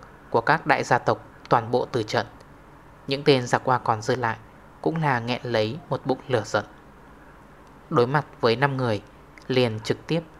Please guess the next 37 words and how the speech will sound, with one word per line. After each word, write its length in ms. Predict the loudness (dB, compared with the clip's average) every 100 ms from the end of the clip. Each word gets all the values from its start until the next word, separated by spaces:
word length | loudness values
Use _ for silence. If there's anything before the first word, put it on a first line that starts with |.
| -4
dùng 240 | -2 0
cứng 240 | -2 -2 0
đối 120 | 0
cứng. 300 | -2 -6 -6 -14 -20 -20 -20 -20 -18 -4
Một 140 | -2
trận 160 | 2 0 2
ác 200 | -4 -2
chiến, 240 | -4 -4 -4 -16 -20 -20 -20 -16
phe 160 | -4 0
mình 220 | 0 -2
chúng 180 | -6 -4
nhân 240 | -4 -6 -12 -18 -2
hoặc 180 | -2 0
bị 140 | -6
thương 280 | -2 -2 -2 -8 -18 -6
hoặc 220 | -4 -4
bị 160 | -6 -8
trúng 200 | -6 -2
độc, 220 | -2 -4 -12 -20 -20 -20 -20 -20 -4
mà 280 | 2 4 4
giặc 160 | 2 4
hoa 120 | 2
một 180 | 2 -4
phương 320 | -2 -2 -2 -14 -20 -20 -6
thì 220 | -4 -2
tử 220 | -2 -2 -2
thương 280 | 0 -2 -2
hơn 240 | 0 0 2
năm 140 | 0
mươi 100 | -2
người. 280 | -2 -6 -6 -16 -20 -20 -20 -20 -20 -20 -12
Những 140 | -8 -2
kẻ 140 | 0 2
còn 200 | 0 0
lại 180 | -2 -6 -20 -10
bị 200 | -6 -4 0
đánh 260 | 0 -2